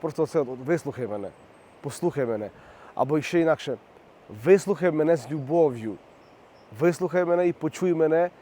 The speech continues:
з любов'ю. І це так допомагає. І, і чому мене ця фраза тор-, торкнулася, вчора мені друг прислав, бо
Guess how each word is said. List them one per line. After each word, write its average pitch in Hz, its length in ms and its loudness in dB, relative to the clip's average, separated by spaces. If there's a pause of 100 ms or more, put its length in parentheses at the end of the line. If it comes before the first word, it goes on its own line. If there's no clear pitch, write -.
(180)
з 117 120 -16
любов'ю. 147 420 0 (600)
І 107 40 -16
це 123 100 -12
так 170 140 2
допомагає. 147 600 0 (800)
І, 147 320 -2
і 147 220 -2 (440)
чому 196 440 -2
мене 160 380 2
ця 170 180 0
фраза 165 320 0
тор-, 143 160 -4
торкнулася, 156 640 0 (480)
вчора 165 220 2
мені 156 160 0
друг 151 180 -4
прислав, 160 440 0 (720)
бо 151 520 6